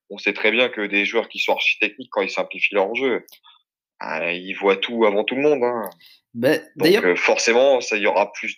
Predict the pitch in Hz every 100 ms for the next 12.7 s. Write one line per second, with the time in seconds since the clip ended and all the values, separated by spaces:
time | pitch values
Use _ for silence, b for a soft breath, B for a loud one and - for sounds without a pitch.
0 | - 101 95 92 92 127 120 - - -
1 | 101 107 98 - 120 147 - - - 156
2 | 160 160 - 170 190 202 165 147 151 156
3 | 151 185 180 143 135 127 131 156 175 190
4 | 185 - 143 147 131 170 180 135 131 127
5 | 139 135 165 160 143 147 143 190 - -
6 | 117 - - 175 180 160 160 135 156 -
7 | 196 190 156 147 143 139 139 147 175 170
8 | 190 196 - - - 131 127 175 170 160
9 | 143 202 185 185 _ _ _ _ _ -
10 | 131 143 156 170 170 165 185 175 170 160
11 | 185 190 175 143 147 151 127 120 131 135
12 | 160 151 151 156 143 156 202